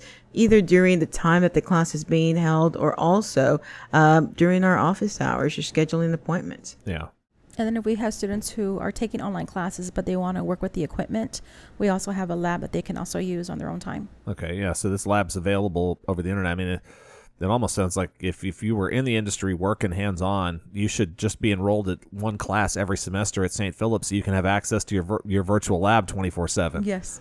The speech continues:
Speaker 3: <laughs>
Speaker 2: Yeah, it's a, much less expensive than building your own lab, and, uh, much less expensive, I think, than probably signing up for the, uh, online lab services, and you're also gonna get,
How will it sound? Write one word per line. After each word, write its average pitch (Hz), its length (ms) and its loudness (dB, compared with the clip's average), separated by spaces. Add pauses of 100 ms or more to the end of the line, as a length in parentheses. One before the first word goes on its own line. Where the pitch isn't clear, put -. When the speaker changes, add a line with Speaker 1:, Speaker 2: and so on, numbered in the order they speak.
Speaker 3:
<laughs> - 80 -12
Speaker 2:
Yeah, 104 260 2
it's - 160 -6
a, 98 80 -2 (120)
much 107 400 0
less 117 220 4
expensive 117 460 -2
than 95 100 0
building 107 260 2
your 98 140 2
own 110 160 2
lab, 92 500 0
and, 90 220 -2
uh, 85 160 -2
much 98 260 -2
less 101 160 0
expensive, 98 400 -4
I 87 80 0
think, 92 160 -6
than 87 120 -6
probably 92 240 0
signing 95 340 -2
up 101 160 -2
for 92 240 0
the, 87 240 -2
uh, 80 80 -2
online 92 400 -2
lab 107 260 0
services, 95 480 -2
and 104 160 -4
you're 107 160 2
also 117 240 0
gonna 101 180 -2
get, 107 220 -2